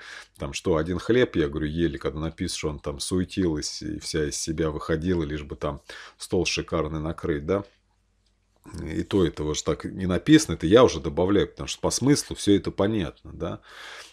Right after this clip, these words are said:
Вот, и как Иисус рассказывает, что в Царстве Божьем блажен, кто вкусит хлеба, а че, кроме хлеба ничего там больше не будет, да.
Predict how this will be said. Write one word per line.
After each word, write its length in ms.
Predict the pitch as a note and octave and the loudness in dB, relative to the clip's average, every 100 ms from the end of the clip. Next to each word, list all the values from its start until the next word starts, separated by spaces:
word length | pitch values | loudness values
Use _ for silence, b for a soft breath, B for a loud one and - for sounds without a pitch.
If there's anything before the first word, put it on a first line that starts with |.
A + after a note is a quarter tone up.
| - | -12
Вот, 320 | F2 D#2+ C2+ | -4 -2 -2
и 40 | - | -2
как 200 | D2+ - | -2 -2
Иисус 320 | - B2 - | 0 0 4
рассказывает, 560 | G2+ - - F2+ - D#2 | 2 2 0 -2 0 -6
что 160 | D2+ | -6
в 60 | - | 2
Царстве 400 | G#2+ A#2 - G2 | 4 4 2 -4
Божьем 420 | F2 G2 E2+ D#2+ | 2 2 2 0
блажен, 380 | E2+ F2+ F#2 D#2+ | 2 4 4 0
кто 180 | - E2+ | -4 -6
вкусит 380 | - E2+ D2+ | -4 -6 -6
хлеба, 680 | - E2 E2 D2 D2 D2 D#2 | -4 2 2 2 0 2 2
а 60 | D#2 | 0
че, 220 | - D#2+ | 0 -6
кроме 300 | - E2+ D#2+ | -2 -2 -2
хлеба 340 | - G2 F#2+ | -2 -2 0
ничего 300 | G2+ F#2+ A2 | -4 -2 -2
там 200 | G#2 G2+ | -2 0
больше 300 | G2+ G2 - | 2 0 0
не 60 | G#2+ | -4
будет, 360 | A#2+ A#2 D#2 _ _ _ - - | -2 -2 -2 _ _ _ -20 -18
да. 260 | D2 D#2 | -16 -18